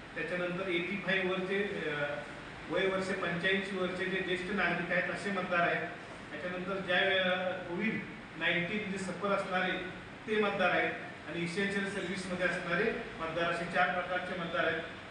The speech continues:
त्यांच्या संदर्भात सुद्धा आपण बाराडीची कन्सेप्ट आहे. बाराडीची आपण गेल्या आठवड्यामध्ये, अ, दोन्ही, अ,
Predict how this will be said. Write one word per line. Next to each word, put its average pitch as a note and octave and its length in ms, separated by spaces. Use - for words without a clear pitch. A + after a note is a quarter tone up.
त्यांच्या D#3+ 360
संदर्भात F3+ 540
सुद्धा F3+ 200
आपण - 240
बाराडीची E3+ 640
कन्सेप्ट D3 320
आहे. C#3 120
बाराडीची F#3 500
आपण G3 220
गेल्या F3+ 220
आठवड्यामध्ये, F#3+ 520
अ, E3 180
दोन्ही, F3 680
अ, E3+ 40